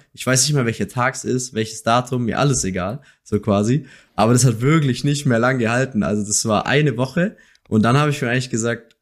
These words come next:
„Alter, wie lebe ich gerade? Das macht ja gar keinen Spaß. Ich muss irgendwas anderes <laughs> machen.“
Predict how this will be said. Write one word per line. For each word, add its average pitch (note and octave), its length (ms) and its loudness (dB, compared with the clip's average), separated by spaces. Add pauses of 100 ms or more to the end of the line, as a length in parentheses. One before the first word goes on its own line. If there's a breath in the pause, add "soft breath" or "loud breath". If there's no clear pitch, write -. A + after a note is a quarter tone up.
(160)
„Alter, G#2+ 340 4
wie G#2+ 60 2
lebe B2 320 4
ich - 140 -4
gerade? G#2 360 0
Das G2 240 -8
macht G#2+ 200 -4
ja F2+ 100 -2
gar B2+ 260 -2
keinen G2 220 -4
Spaß. G#2+ 420 -4
Ich - 220 -10
muss C3 340 0
irgendwas G#2+ 360 0
anderes F#2+ 340 -4
<laughs> C3+ 140 0
machen.“ - 360 -2